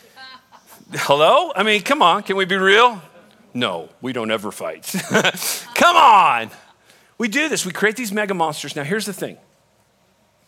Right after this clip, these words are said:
I wanna help you. One word that'll help you with this. Do you wanna know? Because when we, when we put a mega monster, when we build that about something in our spouse,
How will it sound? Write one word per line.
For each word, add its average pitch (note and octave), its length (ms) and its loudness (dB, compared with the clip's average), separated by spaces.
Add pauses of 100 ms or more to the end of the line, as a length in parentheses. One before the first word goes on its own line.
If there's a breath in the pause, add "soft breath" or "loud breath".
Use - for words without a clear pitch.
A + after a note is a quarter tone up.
(840 loud breath)
I A#2+ 80 -10
wanna C#3 200 -6
help C#3+ 240 -6
you. E2 100 -16 (280)
One C#3+ 300 -6
word C#3+ 220 -4
that'll A2+ 200 -8
help A2 260 -10
you F#2 60 -16
with F2 140 -18
this. - 140 -16
Do - 80 -14
you A2 40 -10
wanna A2+ 200 -10
know? C3 300 -8 (1400 soft breath)
Because C3 340 -8
when D3 180 -10
we, D3 340 -10 (140)
when C#3 180 -12
we C3+ 120 -10
put D#3+ 280 -8
a F#3+ 60 -4
mega D#3 340 -6
monster, A2 380 -10
when A2 140 -12
we A#2 120 -10
build C3+ 320 -6
that D3 180 -2
about B2 240 -6
something A#2 360 -12
in A2 100 -12
our G#2 80 -14
spouse, G#2+ 500 -12